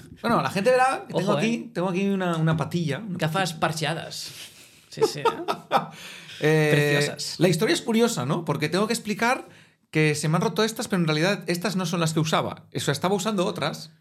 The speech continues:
Speaker 1: que también se han
Speaker 2: Vale.
Speaker 1: roto. <laughs> También se han roto.
Speaker 2: Porque el, el tío se ha puesto a ir en moto con las gafas rotas.
Speaker 1: <laughs> Es que esto fue, realmente fue peligroso, ¿eh? Pero bueno.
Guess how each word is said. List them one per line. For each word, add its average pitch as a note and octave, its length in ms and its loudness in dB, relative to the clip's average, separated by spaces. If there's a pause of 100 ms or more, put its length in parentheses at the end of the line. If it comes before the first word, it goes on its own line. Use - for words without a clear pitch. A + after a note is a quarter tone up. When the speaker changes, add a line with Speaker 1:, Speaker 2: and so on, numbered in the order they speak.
(100)
Speaker 1:
que E3+ 120 0
también D#3 240 2
se C3 100 2
han B2+ 80 4
Speaker 2:
Vale. B2 180 4
Speaker 1:
roto. - 200 -4
<laughs> - 60 -4
También G3 220 6
se A#3+ 100 0
han A3 60 4
roto. F3+ 560 2
Speaker 2:
Porque C3 420 0
el, B2+ 220 -2
el C#3 120 -2
tío C#3+ 200 -4
se D#3+ 80 -2
ha - 20 0
puesto D3 220 -2
a - 100 0
ir D3 80 -2
en C#3 100 0
moto D#3+ 460 0
con D#3+ 120 -2
las C#3+ 100 -6
gafas D3+ 200 0
rotas. B2 560 -4
Speaker 1:
<laughs> - 0 -
Es D#3+ 120 0
que - 120 -8 (600)
esto E3+ 160 -2
fue, E3 260 0 (140)
realmente D3+ 380 0
fue E3 120 0
peligroso, D3+ 540 0
¿eh? A#2 160 -4
Pero A2 160 -2
bueno. A2+ 220 0